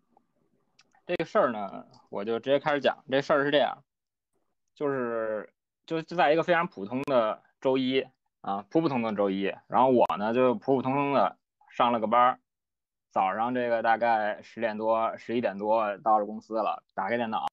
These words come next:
喝口水，就开始准备摸鱼了。然后这一切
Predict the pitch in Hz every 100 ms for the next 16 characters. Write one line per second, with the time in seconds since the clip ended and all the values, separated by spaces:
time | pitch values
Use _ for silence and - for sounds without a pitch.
0 | 92 87 - _ - 113 117 107 85 90
1 | 95 - 113 104 101 95 104 117 98 101
2 | 110 - _ _ _ _ _ _ - 120
3 | 156 170 214 - 220 131